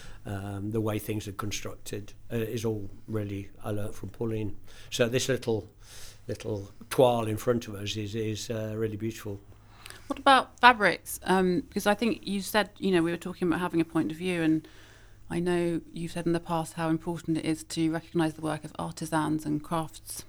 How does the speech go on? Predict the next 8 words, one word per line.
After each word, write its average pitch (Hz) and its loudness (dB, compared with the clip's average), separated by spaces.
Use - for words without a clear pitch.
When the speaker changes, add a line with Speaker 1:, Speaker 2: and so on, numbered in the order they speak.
Speaker 2:
people, 147 0
um, 147 -2
and 160 4
you 160 2
work 156 0
obviously 156 -4
famously 156 2
with 147 -6